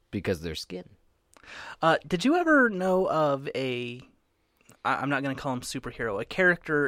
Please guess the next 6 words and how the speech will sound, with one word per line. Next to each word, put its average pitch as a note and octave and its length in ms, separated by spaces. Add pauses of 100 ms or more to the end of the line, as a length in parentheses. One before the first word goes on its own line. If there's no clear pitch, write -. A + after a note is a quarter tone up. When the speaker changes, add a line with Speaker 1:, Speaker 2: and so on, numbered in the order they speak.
Speaker 2:
in B2+ 320
Marvel B2+ 400
called B2 320
Star B2+ 280
Fox? - 460 (1040)
Speaker 1:
No. C3 320